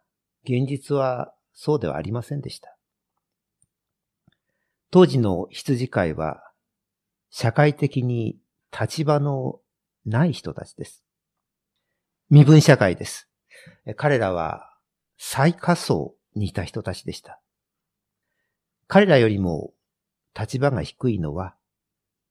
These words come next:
物乞い、娼婦、奴隷たちです。聖書の二章冒頭を見るとこんな風に書いてあります。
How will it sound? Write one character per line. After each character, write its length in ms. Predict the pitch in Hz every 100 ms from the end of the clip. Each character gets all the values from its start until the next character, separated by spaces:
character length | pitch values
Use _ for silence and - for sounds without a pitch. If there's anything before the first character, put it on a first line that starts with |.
| -
物 300 | 110 117 120
乞 200 | 117 113
い、 200 | 107 - _ _ -
娼 320 | - 139 117
婦、 280 | - - - _ _ _ _ -
奴 160 | 87 98
隷 180 | 123
た 140 | 120 90
ち 100 | -
で 120 | 73
す。 180 | - _ _ _ _ _ _ _ _ _ _ _ _ _ _ _ _ _ _ _ _ _ _ _ _ _ _ _ _ _ _ -
聖 220 | 165 147
書 180 | 135 101
の 360 | 92 85 - - _ _ _
二 160 | 131 139
章 420 | - 104 69 - -
冒 200 | 123 131
頭 140 | 143 135
を 40 |
見 120 | 131
る 80 | 98
と 100 | -
こ 140 | -
ん 40 | 151
な 60 |
風 100 | 160
に 80 | 170
書 100 | -
い 60 | 85
て 100 | -
あ 40 |
り 80 | -
ま 140 | - -
す。 180 | -